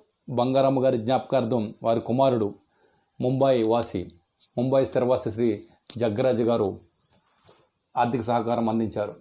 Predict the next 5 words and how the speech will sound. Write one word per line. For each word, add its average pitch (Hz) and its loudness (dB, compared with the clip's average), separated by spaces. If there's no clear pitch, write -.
ఇప్పుడు 123 -2
చూస్తున్నటువంటి 143 0
ఈ - 2
కాటికాపరి 127 0
విగ్రహాన్ని 123 0